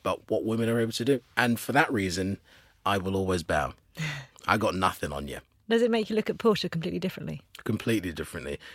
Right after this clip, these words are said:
Speaker 1: And despite the fact I tell her every day, uh, you know, she's five months after having a baby, so body changes and all the rest
Speaker 2: Mm-hmm.
Speaker 1: of it, and all the insecurities that come with it, she doesn't b-, listen to a single word I say. But every day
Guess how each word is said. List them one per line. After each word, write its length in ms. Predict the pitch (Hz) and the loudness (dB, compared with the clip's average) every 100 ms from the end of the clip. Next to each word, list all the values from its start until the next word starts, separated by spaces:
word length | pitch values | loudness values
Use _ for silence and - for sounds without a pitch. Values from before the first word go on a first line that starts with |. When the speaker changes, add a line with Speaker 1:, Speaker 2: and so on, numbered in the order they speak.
| - | -4
Speaker 1:
And 80 | 107 | 0
despite 500 | 113 - 160 117 - | 2 4 2 0 -6
the 80 | 123 | 0
fact 180 | 127 | 2
I 60 | 104 | 2
tell 260 | - 123 117 | 2 2 4
her 120 | 101 | 2
every 160 | 92 | 0
day, 340 | 90 95 82 76 - - - - | 2 2 2 -2 -12 -20 -14 -2
uh, 180 | 92 87 | 0 0
you 80 | 87 | -2
know, 100 | 73 | -4
she's 180 | - - | -6 0
five 240 | 127 110 | 2 2
months 200 | 104 - | 0 -2
after 220 | 87 - | -2 -2
having 160 | 90 87 | -4 -2
a 20 | |
baby, 260 | 90 90 76 | 0 0 -2
so 180 | - 82 | -2 0
body 260 | - 110 98 | 4 4 4
changes 480 | - 110 101 90 | 2 2 0 -4
and 80 | 87 | -2
all 100 | 87 | -2
the 100 | - | 0
rest 140 | 110 101 | 0 0
Speaker 2:
Mm-hmm. 100 | 85 | -2
Speaker 1:
of 60 | |
it, 120 | 78 78 | -2 0
and 100 | 101 | 0
all 240 | 135 139 | 2 2
the 120 | 127 | 0
insecurities 640 | 127 - 120 135 127 120 107 | -2 -4 -4 -4 -4 -6 -8
that 100 | - | -8
come 180 | 127 120 | -6 -4
with 100 | 98 | -2
it, 140 | 98 - - - - | -4 -6 -20 -20 -8
she 100 | - | 0
doesn't 280 | 139 135 110 | 4 2 0
b-, 60 | 95 123 | 0 2
listen 260 | 120 113 | 4 2
to 140 | - - | 0 0
a 20 | |
single 580 | - - 113 107 101 98 | 2 4 4 4 2 2
word 260 | 98 90 | 2 2
I 100 | 85 | -2
say. 400 | 82 - 85 71 - - - - | -2 -2 0 0 -6 -18 -14 2
But 120 | 104 | 6
every 400 | 110 127 107 110 | 6 6 4 0
day 360 | 92 92 78 | 2 2 2